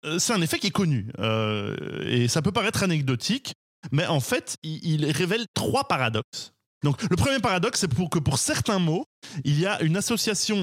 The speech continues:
entre, euh, le son, euh, qu'ils contiennent et leur signification, alors que pour pas mal de mots,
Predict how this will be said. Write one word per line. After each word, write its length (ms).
entre, 440
euh, 160
le 280
son, 460
euh, 340
qu'ils 180
contiennent 600
et 260
leur 400
signification, 640
alors 240
que 80
pour 220
pas 120
mal 200
de 60
mots, 280